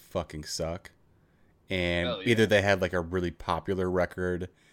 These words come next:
Speaker 1: that I just despise, or it was overplayed,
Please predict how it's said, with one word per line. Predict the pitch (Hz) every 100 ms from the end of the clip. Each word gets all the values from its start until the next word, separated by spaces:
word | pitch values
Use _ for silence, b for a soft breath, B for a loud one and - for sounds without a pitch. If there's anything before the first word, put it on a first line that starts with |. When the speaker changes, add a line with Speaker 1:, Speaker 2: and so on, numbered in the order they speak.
| b b -
Speaker 1:
that | 90 92 87 71
I | 90
just | 82 85 -
despise, | 80 - 87 85 87 85 85
or | 87 -
it | -
was | 85 78
overplayed, | 101 92 90 98 90 87 87 87 82